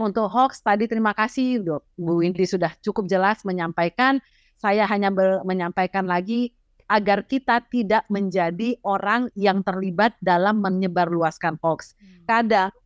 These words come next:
Speaker 1: kita itu nggak nyari, begitu lihat, "Ih, ini berita penting," langsung disebarkan. Ini bahayanya gadget ya.
Speaker 2: Iya.
Speaker 1: Kalau dulu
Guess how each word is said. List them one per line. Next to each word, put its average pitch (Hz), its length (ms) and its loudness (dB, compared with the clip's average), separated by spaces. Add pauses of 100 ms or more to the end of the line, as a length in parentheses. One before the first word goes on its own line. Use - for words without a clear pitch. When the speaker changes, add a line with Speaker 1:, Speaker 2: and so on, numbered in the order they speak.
Speaker 1:
kita 254 240 -2
itu 392 100 0
nggak 240 160 0
nyari, 311 380 0 (400)
begitu 226 320 0
lihat, 254 240 0
"Ih, 285 100 -2 (160)
ini 226 220 -16 (100)
berita 214 320 0
penting," 240 300 0 (240)
langsung 302 320 0
disebarkan. 196 640 0 (320)
Ini 294 240 2
bahayanya 208 640 2
gadget 226 400 0
ya. 196 260 -2 (220)
Speaker 2:
Iya. 214 160 -2
Speaker 1:
Kalau 233 140 0 (120)
dulu 240 60 -20